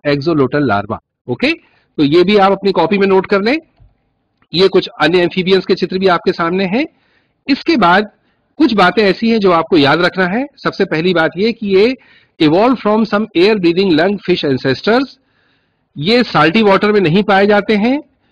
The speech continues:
पिछले वाले व्याख्यान में एक बच्चे ने सवाल पूछा था कि मछलियों में lateral line organs पाए जाते हैं और किस प्राणी में पाए जाते हैं। तो बच्चों, जो eurodales है ना, जो पानी में रहने वाले जो हमारे amphibians हैं, जिनमें पूंछ है,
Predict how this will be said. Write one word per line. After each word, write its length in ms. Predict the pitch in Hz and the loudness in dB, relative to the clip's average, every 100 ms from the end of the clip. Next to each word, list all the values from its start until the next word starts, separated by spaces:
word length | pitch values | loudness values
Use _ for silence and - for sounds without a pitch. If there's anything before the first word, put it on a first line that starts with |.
| - | -4
पिछले 280 | 170 196 240 | -2 0 2
वाले 200 | 220 220 | 2 2
व्याख्यान 400 | 196 160 - 202 | 2 0 0 0
में 100 | 220 | 0
एक 60 | 190 | -2
बच्चे 220 | 170 226 | 0 0
ने 80 | 226 | 0
सवाल 260 | 196 208 | 0 0
पूछा 280 | 214 208 247 | 0 -2 -2
था 200 | 185 208 | -2 -2
कि 140 | 214 | -2
मछलियों 380 | 180 147 165 214 | -2 -2 -2 0
में 100 | 220 | 0
lateral 280 | 156 170 196 | 0 0 0
line 200 | 190 208 | 0 0
organs 340 | 165 165 196 | 0 0 -2
पाए 240 | - 165 185 | -2 -2 0
जाते 260 | 143 - | -2 -4
हैं 100 | 180 | -6
और 220 | 220 202 240 | -4 -2 0
किस 180 | 254 | -2
प्राणी 280 | 240 190 180 | 0 0 2
में 100 | 175 | 2
पाए 200 | 147 123 | 0 -2
जाते 280 | 113 101 107 | -2 -6 -10
हैं। 120 | 101 _ _ _ - | -14 _ _ _ -4
तो 80 | |
बच्चों, 340 | 170 170 262 262 | -2 0 0 0
जो 140 | 247 | 0
eurodales 600 | 226 185 233 240 254 - | 2 4 4 4 2 0
है 60 | 254 | 0
ना, 220 | 339 - _ _ _ _ 147 | -2 -2 _ _ _ _ -2
जो 100 | 185 | 0
पानी 340 | 151 165 226 | 0 0 2
में 100 | 233 | 2
रहने 240 | 185 202 | 2 2
वाले 260 | 190 170 190 | 2 2 2
जो 140 | 185 | 2
हमारे 260 | 165 165 170 | 0 0 0
amphibians 540 | 165 160 160 170 175 | -2 -2 0 0 0
हैं, 100 | 208 | 0
जिनमें 200 | 180 175 | 0 -2
पूंछ 340 | 170 185 208 185 | -2 0 0 0
है, 160 | 240 | -2